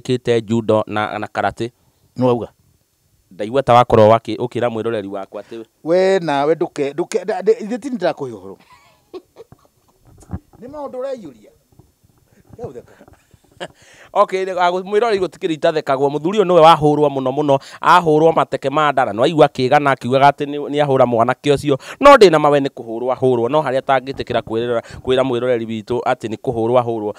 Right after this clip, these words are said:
Speaker 1: ahũrwo ta mboco. Ka tiguo mũthuri?
Speaker 2: Ũrĩa ndauga, ndauga nĩ angũtha. We,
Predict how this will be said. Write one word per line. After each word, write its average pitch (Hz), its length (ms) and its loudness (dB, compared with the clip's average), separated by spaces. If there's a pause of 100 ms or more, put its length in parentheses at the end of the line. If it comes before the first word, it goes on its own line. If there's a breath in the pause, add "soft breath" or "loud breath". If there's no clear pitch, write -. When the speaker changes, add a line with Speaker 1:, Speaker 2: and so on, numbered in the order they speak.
(140 loud breath)
Speaker 1:
ahũrwo 123 440 2
ta 107 220 4
mboco. 98 320 -2
Ka 147 160 4
tiguo 196 180 2
mũthuri? 151 360 -2 (360)
Speaker 2:
Ũrĩa 160 320 2
ndauga, 156 380 0
ndauga 139 300 0
nĩ 139 220 2
angũtha. 104 640 -8 (200 soft breath)
We, 277 100 -8